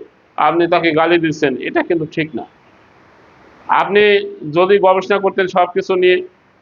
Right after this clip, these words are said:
এবং সব বিষয় নিয়ে গবেষণা করে যদি আপনি দেখতেন যে এর ভিতরে সবচাইতে, আহ, উন্নত কোনটি, সবচাইতে মানব দেহের জন্য উপকারী কোনটি,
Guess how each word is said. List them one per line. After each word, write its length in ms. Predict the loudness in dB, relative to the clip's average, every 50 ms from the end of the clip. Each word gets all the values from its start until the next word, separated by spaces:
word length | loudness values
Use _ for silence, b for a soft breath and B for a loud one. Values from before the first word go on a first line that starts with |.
| _ -2
এবং 280 | 2 2 4 4 4 2
সব 300 | 2 2 2 2 2 2
বিষয় 320 | 0 0 2 2 0 2
নিয়ে 160 | 2 0 0
গবেষণা 380 | 2 2 2 0 0 -2 -2 -2
করে 240 | 0 0 0 0 2
যদি 420 | 2 2 4 4 4 2 2 -2 -6 -10 _ _ _ _ _ -10
আপনি 440 | -4 0 0 0 0 0 2 2 2
দেখতেন 520 | 2 2 0 0 2 2 2 4 4 4
যে 100 | 4 4
এর 240 | 4 4 4 4 2
ভিতরে 220 | 2 0 0 0 0
সবচাইতে, 600 | 2 0 0 0 2 0 0 2 4 4 4 4
আহ, 560 | 4 0 -4 -4 2 4 4 4 4 4 2
উন্নত 340 | -2 0 0 -2 -2 -2 -4
কোনটি, 460 | -2 0 0 0 0 0 -2 -2 -2 -4 _ _ _ _ _ _ _
সবচাইতে 500 | -6 -2 -2 0 2 2 2 2 2 2
মানব 280 | 2 2 2 2 0 2
দেহের 180 | 2 2 2
জন্য 140 | 2 0 -2
উপকারী 380 | -2 0 0 0 2 2 0 0
কোনটি, 420 | 0 0 -2 -2 0 0 -2 -2